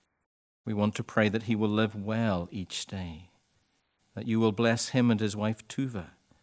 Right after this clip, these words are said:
that you will strengthen their marriage, that you will help them to grow deeper as people through this difficulty.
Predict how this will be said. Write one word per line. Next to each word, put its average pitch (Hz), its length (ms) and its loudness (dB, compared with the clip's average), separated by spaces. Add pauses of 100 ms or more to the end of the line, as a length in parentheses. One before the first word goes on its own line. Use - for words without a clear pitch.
(340)
that - 120 -2
you 120 140 4
will 117 100 4
strengthen 117 640 2
their 113 160 4
marriage, 110 720 -4 (540)
that 117 120 -6
you 113 180 4
will 110 160 6
help 120 340 -2
them 92 160 -2
to 104 120 -6
grow 98 420 0 (480)
deeper 113 420 -2
as 85 140 -6
people 92 460 -8
through 98 280 -6
this 95 240 -4
difficulty. - 640 -14